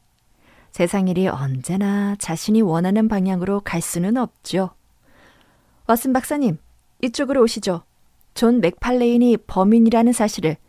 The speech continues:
납득시켜드리겠습니다. 그는 우리를 어두운 복도로 데리고 갔다. 맥팔레인은 범행 후 벗어둔 모자를 가지러 이곳으로 온 것이 틀림없습니다. 자,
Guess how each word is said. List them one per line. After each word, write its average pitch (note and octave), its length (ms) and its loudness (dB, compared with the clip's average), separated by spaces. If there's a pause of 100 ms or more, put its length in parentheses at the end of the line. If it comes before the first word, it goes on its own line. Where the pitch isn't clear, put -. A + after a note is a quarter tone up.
(300)
납득시켜드리겠습니다. G#3 1400 -2 (1200)
그는 G#3 380 2
우리를 A3+ 480 4
어두운 A3+ 400 2
복도로 G3 420 -2
데리고 G#3 360 0
갔다. - 460 -6 (1500)
맥팔레인은 B3 880 2
범행 A#3 380 2
후 F3 340 0 (120)
벗어둔 A#3 460 0
모자를 A3+ 400 2
가지러 G3 380 -2 (340)
이곳으로 A#3 460 2
온 A3 80 4
것이 A3 380 -2
틀림없습니다. F#3+ 960 -2 (240)
자, - 320 -8